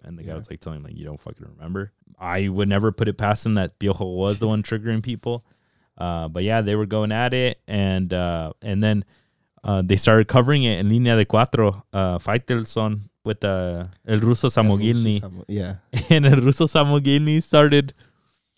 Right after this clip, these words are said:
Speaker 1: talking smack back to Faitelson 'cause Faitelson was kinda defending Piojo Herrera.
Speaker 2: Right.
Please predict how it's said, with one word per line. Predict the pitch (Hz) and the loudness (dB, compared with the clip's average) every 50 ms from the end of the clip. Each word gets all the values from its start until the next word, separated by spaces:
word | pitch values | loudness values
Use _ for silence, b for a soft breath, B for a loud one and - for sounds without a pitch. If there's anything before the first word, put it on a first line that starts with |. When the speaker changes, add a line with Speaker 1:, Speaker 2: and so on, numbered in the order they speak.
| _ _ _ _ _ _ _ _ | _ _ _ _ _ _ _ _
Speaker 1:
talking | - 151 139 143 147 - 151 147 139 139 | 2 4 4 4 2 0 -4 -4 -4 -6
smack | - - 127 120 113 120 120 - | -6 -2 0 2 2 2 2 2
back | 110 104 110 120 - - - | 2 2 2 2 0 -2 0
to | - 127 113 107 104 92 | 4 4 6 6 4 2
Faitelson | - 104 107 107 - - 117 107 - - 107 101 98 98 92 | 2 0 -2 0 0 0 0 0 0 0 0 0 2 0 0
'cause | - 107 98 90 | -2 -4 -4 -4
Faitelson | - - 98 104 110 117 120 113 - 123 120 113 | -4 -2 -2 -2 -2 -2 -4 -2 -2 -2 -2 -2
was | 107 - | -2 -4
kinda | - - - 123 127 143 151 151 147 147 | -8 -8 -6 -4 -2 0 0 0 -2 -4
defending | 135 127 - - 127 131 139 143 139 135 135 139 131 | -4 -6 -4 -4 -4 -2 -2 -2 -4 -4 -4 -4 -4
Piojo | - 135 131 127 127 139 123 | -2 -2 -2 0 0 0 0
Herrera. | 117 127 131 139 147 160 - | 0 0 0 0 0 -2 -4
Speaker 2:
Right. | 107 104 101 101 - | -6 -8 -10 -12 -16